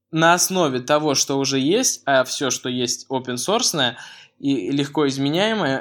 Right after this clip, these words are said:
и ты можешь дописать очень легко изменяемую архитектуру, свои методы, свои модули для тестирования, и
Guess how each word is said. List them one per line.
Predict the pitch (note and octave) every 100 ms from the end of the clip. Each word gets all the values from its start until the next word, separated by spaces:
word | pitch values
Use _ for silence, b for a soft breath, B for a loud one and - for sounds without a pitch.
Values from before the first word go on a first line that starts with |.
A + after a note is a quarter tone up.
| -
и | D#3
ты | E3 E3
можешь | G3 G#3 - -
дописать | C#3 D3+ D3+ D#3 - G3 F#3+ - -
очень | D3+ D3 C#3 C3+
легко | C#3+ D3 D3+
изменяемую | C3+ C#3+ C#3+ C#3 C3+
архитектуру, | C3 - D3 C#3 G#3+ A3 D3+
свои | - D#3 D#3+ C#3 B2+
методы, | D3+ G#3 G3+ D3
свои | B2+ - C#3+ C#3
модули | C3 C#3+ B2+ B2+ A#2+
для | B2 B2
тестирования, | C#3 - B3 B3 G#3 E3 C3 A#2 B B B B -
и | G3